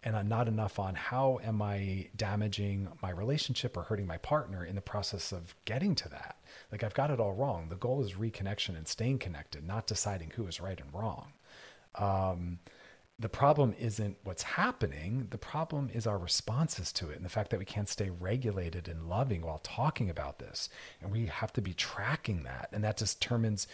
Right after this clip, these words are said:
if we need to settle down, take some space, come back to this, or bring in a third party. 'Cause we're always trying to just pay attention to that. Um, so then we start talking about what is effective communication, because I don't think we know what that is.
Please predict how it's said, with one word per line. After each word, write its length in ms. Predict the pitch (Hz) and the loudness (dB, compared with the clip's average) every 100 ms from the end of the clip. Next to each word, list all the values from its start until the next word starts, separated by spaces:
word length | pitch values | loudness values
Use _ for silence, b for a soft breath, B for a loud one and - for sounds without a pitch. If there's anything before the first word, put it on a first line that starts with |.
| B | B
if 140 | - 95 | -8 -2
we 80 | 104 | 0
need 120 | 90 | 0
to 60 | 85 | 0
settle 360 | - 117 117 | 4 4 4
down, 400 | 104 107 110 104 | 2 2 2 0
take 240 | - 107 - | 0 -2 2
some 160 | 104 | 2
space, 480 | - - 101 101 - | 2 2 2 2 0
come 240 | - 107 | -2 -2
back 260 | 95 92 95 | 0 -2 -2
to 100 | - | -2
this, 280 | 98 104 - | 0 0 -2
or 40 | |
bring 280 | 85 98 104 | -2 0 2
in 80 | 87 | 0
a 40 | |
third 300 | - 95 90 | 0 0 0
party. 480 | - 107 107 65 60 - B B B B B B B - | 2 2 2 -2 -10 -20 B B B B B B B -4
'Cause 220 | - - | -2 0
we're 180 | 98 98 | 0 -2
always 380 | - 101 117 135 | 2 4 4 4
trying 200 | - 113 | 2 2
to 40 | |
just 200 | 101 98 | 2 -2
pay 120 | - 92 | -2 -2
attention 380 | - 90 - | -2 -4 -4
to 120 | 80 80 | -6 -4
that. 300 | 80 - - _ B B B B B - | -6 -6 -12 _ B B B B B 4
Um, 380 | 107 107 107 | 8 8 6
so 160 | - 139 | 2 2
then 80 | 185 | 2
we 80 | 233 | 4
start 200 | 175 - | 2 2
talking 300 | - 117 113 | 0 2 2
about 280 | 101 92 | 2 2
what 120 | 90 113 | 2 0
is 140 | 117 | 0
effective 560 | 87 - 87 - 95 - | -4 -4 -8 -4 -6 -6
communication, 960 | - 82 78 - 78 127 - - - - _ _ _ _ _ _ _ _ _ - | -6 -4 -6 -8 -6 -4 -4 -6 -12 -20 _ _ _ _ _ _ _ _ _ -2
because 180 | 101 | 2
I 80 | 110 | 4
don't 140 | 123 123 | 2 2
think 140 | 95 | 2
we 100 | 95 | 2
know 100 | 90 | 2
what 120 | 90 | 0
that 180 | 80 76 | -2 -2
is. 580 | 117 110 - - - | -2 -2 -4 -2 -2